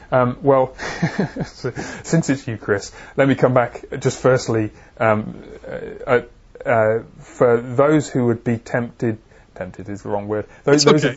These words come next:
Speaker 1: who, those who, those who feel, <laughs> those, those who are tempted to follow you, Chris, th-, those who feel, um, uh, inclined by the biblical data to prefer an annihilationist doctrine of hell, which I don't hold, well,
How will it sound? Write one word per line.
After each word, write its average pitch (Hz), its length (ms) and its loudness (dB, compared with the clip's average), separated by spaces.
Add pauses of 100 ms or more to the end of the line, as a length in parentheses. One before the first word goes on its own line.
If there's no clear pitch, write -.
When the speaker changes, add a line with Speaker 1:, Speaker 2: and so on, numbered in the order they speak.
Speaker 1:
who, 135 60 -18
those 139 240 2
who, 139 80 0
those 170 220 4
who 202 80 8
feel, 180 400 4
<laughs> - 920 -4
those, 139 260 4
those 135 160 4
who 123 60 2
are 120 40 2
tempted 135 340 0
to 127 60 0
follow 120 220 0
you, 104 180 -6
Chris, 113 260 -6 (200)
th-, 147 180 4
those 170 240 6
who 156 120 4
feel, 143 500 2 (280)
um, 123 320 4 (240)
uh, 123 220 2
inclined 139 540 2
by 123 140 4
the 117 60 0
biblical 123 360 -4
data 117 280 0
to - 120 -14
prefer 123 500 2
an 113 80 2
annihilationist 120 840 0
doctrine 107 380 -4
of 98 100 -8
hell, 101 340 -8 (280)
which 110 180 -4
I 101 80 4
don't 127 260 2
hold, 104 360 -4 (320)
well, 127 300 2